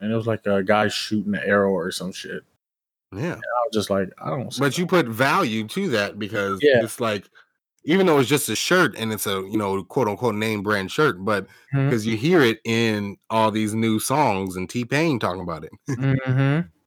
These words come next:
Speaker 2: So you like, "Well, I need, now I need one 'cause I
Speaker 1: Yep.
Speaker 2: like T-Pain."
Speaker 1: Exactly. And he talking about it. So if
Speaker 2: I
Speaker 1: he
Speaker 2: mean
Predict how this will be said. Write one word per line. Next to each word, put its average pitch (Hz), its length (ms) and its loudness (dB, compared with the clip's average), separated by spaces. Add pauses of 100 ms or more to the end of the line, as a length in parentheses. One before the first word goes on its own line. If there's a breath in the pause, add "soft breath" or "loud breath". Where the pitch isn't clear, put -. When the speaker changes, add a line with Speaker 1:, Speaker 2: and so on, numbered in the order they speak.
(140)
Speaker 2:
So 110 220 4
you 110 140 4
like, 95 280 2 (340)
"Well, 101 160 -2
I 95 120 2
need, 104 200 0
now 101 200 0
I 101 100 0
need 147 240 4
one 90 260 -6 (520)
'cause 110 160 -2
I 123 60 2
Speaker 1:
Yep. 104 100 2
Speaker 2:
like 95 180 0
T-Pain." 127 540 -6 (560)
Speaker 1:
Exactly. 117 680 2 (400)
And 120 100 -6
he 113 80 -2
talking 175 300 2
about 110 260 0
it. 151 120 -8 (240)
So 180 360 -14 (720)
if 95 80 -8
Speaker 2:
I 90 40 -4
Speaker 1:
he 120 60 -2
Speaker 2:
mean 117 300 -6